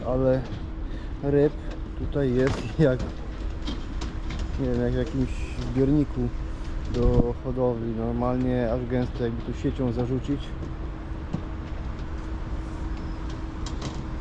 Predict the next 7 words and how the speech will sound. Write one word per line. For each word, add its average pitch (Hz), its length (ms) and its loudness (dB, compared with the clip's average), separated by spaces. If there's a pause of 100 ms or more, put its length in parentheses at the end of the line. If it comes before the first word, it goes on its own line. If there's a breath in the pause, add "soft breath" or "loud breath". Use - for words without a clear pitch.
(140)
Nie 113 60 0
wiem, 110 220 0
czy 113 260 -2
widać, 110 160 2 (100)
ale 113 120 0 (1000)
jest - 160 -2
mnóstwo. 113 540 0